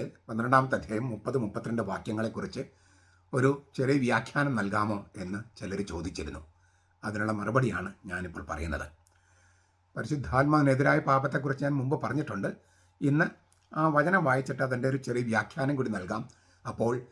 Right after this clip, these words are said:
പരിശുദ്ധാത്മാവിനെതിരായ പാപത്തെക്കുറിച്ച് കുറച്ചുകൂടി വ്യക്തത വരും എന്ന് ഞാൻ പ്രതി-,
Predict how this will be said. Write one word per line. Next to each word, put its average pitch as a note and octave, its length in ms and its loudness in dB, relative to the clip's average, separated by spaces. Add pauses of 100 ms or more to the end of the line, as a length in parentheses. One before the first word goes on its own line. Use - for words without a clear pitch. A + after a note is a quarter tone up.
(360)
പരിശുദ്ധാത്മാവിനെതിരായ C3 920 4
പാപത്തെക്കുറിച്ച് C3+ 720 -2
കുറച്ചുകൂടി C#3 600 0 (480)
വ്യക്തത B2 340 0
വരും A2 280 2 (100)
എന്ന് G2+ 160 0
ഞാൻ G#2 160 -2
പ്രതി-, G2+ 320 -12